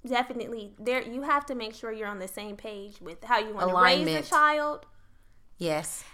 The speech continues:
Speaker 1: How you wanna punish the child, discipline the child, I should say, not punish, discipline the child.
Speaker 2: Yeah.
Speaker 1: The child's
Speaker 2: Raise them.
Speaker 1: educational future. Do you want them to
Speaker 2: Religious.
Speaker 1: go to college? Yes, religion.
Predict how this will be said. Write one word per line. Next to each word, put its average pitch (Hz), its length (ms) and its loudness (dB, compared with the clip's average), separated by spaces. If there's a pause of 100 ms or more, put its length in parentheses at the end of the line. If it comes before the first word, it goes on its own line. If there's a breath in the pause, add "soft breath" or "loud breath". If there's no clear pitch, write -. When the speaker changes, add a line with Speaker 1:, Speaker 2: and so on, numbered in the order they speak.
Speaker 1:
How 262 140 10
you 254 180 0
wanna 208 200 -2
punish 311 460 -4
the 285 100 -10
child, 269 320 2
discipline 277 480 -2
the 285 100 -2
child, 277 400 0
I 262 80 -2
should 269 220 -8
say, 262 160 -4
not 220 240 -8
punish, 196 340 -12
discipline 254 560 -6
the 262 80 -4
child. 262 440 2
Speaker 2:
Yeah. 160 220 0 (240 loud breath)
Speaker 1:
The 226 160 -4
child's 226 200 0
Speaker 2:
Raise 190 240 4
them. 240 100 2
Speaker 1:
educational 226 640 -2
future. 302 800 -4
Do 190 80 -10 (100)
you 277 100 0
want 302 220 6
them 302 140 2
to 294 40 -2
Speaker 2:
Religious. 277 120 -2
Speaker 1:
go 277 140 2
to 277 80 -2
college? 277 540 4
Yes, 214 320 -2
religion. 254 680 -6